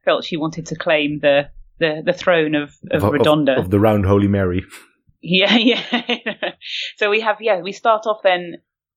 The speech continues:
Speaker 1: with, in the nineteen sixties, when Arthur John Roberts, who was King Juan the Second,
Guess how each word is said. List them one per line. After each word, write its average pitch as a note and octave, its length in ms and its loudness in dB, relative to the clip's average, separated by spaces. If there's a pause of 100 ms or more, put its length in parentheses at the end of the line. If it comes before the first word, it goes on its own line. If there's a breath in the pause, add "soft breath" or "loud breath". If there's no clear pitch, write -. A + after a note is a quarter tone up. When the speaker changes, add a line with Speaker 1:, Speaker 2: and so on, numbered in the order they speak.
(100)
Speaker 1:
with, F3 260 0
in F#3+ 140 2
the F#3 60 2
nineteen F3 320 -2
sixties, F#3 400 -2
when E3+ 120 2
Arthur F#3+ 360 0
John E3 260 0
Roberts, F#3 380 4
who F#3+ 80 -4
was E3 160 -2
King F3+ 280 0
Juan E3 460 2
the D#3 60 0
Second, A3+ 600 4